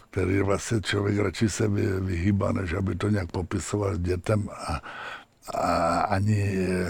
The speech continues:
výchovně se to nepo-, to se popisuje jenom v takových ok-,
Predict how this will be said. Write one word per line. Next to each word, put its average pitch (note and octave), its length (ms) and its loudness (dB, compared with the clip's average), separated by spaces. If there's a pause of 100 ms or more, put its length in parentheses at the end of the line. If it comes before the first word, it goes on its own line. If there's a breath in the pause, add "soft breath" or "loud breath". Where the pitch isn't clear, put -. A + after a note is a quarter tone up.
(120)
výchovně G#2 680 2
se - 140 -6
to F#2+ 140 -2
nepo-, F2 340 -2
to G#2 120 -4
se G#2+ 180 0
popisuje G2+ 580 -4
jenom G#2 160 2
v F2+ 40 -4
takových G#2 460 0
ok-, G2 300 -4